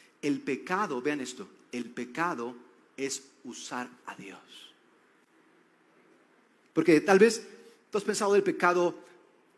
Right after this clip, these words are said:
con muchas cosas, eh, tal vez te han asustado con eso del pecado, tal vez, eh, tú ya has, has negado el pecado, no hay pecado. Pero detrás de todas esas cosas que te han dicho y que nos han dicho, yo quiero que veas,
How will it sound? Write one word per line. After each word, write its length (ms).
con 160
muchas 400
cosas, 520
eh, 240
tal 100
vez 140
te 80
han 40
asustado 480
con 140
eso 140
del 100
pecado, 640
tal 160
vez, 400
eh, 720
tú 80
ya 160
has, 280
has 160
negado 360
el 80
pecado, 440
no 120
hay 60
pecado. 540
Pero 260
detrás 300
de 80
todas 300
esas 200
cosas 280
que 100
te 100
han 120
dicho 260
y 40
que 120
nos 160
han 140
dicho, 380
yo 100
quiero 180
que 100
veas, 240